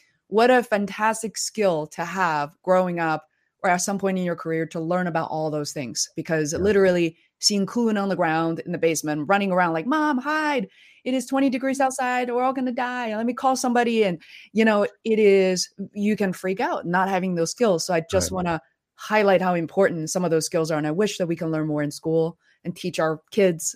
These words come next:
Speaker 1: uh, more about it. But then, you know, maybe we can elaborate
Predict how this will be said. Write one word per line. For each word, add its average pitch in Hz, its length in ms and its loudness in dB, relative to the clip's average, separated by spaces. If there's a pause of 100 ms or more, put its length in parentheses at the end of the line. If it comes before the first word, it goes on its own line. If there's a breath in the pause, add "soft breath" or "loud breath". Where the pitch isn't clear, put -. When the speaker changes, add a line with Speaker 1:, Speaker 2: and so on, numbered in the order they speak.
(160)
Speaker 1:
uh, 160 280 0
more 160 220 0
about 151 300 0
it. 165 180 0 (500 soft breath)
But 208 300 0 (240)
then, 214 480 2 (400)
you 226 120 4
know, 208 100 4
maybe 196 200 2
we 180 140 4
can 170 160 -2
elaborate 156 540 0